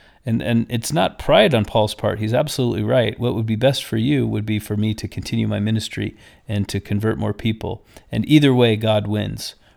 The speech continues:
right? Either way, I win and God wins, because it's, it's more blessed if I continue on the earth, because I know that until the end of my life, m-, my entire life is devoted to missionary work.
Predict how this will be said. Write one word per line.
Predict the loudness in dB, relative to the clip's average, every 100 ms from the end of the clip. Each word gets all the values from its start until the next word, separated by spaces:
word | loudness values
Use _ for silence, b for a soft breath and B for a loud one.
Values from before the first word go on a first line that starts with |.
| -6
right? | -4 -2
Either | 0 0 2
way, | 2 2
I | 2 2
win | 2 0 0
and | -2
God | -2 -2 -4
wins, | -6 -6 -8
because | -8 -4 -6
it's, | -6 -10
it's | -10 -2
more | 2 2
blessed | 6 4 4 0
if | -2 0
I | -2
continue | -2 -4 0 2 0 -2 B B B
on | 0
the | 0 0
earth, | -2 -2 -10 b b
because | -6 0 4
I | 6
know | 6 6 4
that | 2
until | -2 0 0
the | 0
end | -2
of | -2
my | -4 -4
life, | 2 2 2 -4 -12 b b b _
m-, | -6 -6 -8 -4
my | 0
entire | 0 2 4 6
life | 6 4 0
is | -4 -6 -10
devoted | -4 2 4 4 2 -2
to | 0
missionary | 2 2 0 -2 -4
work. | -8 -10 -14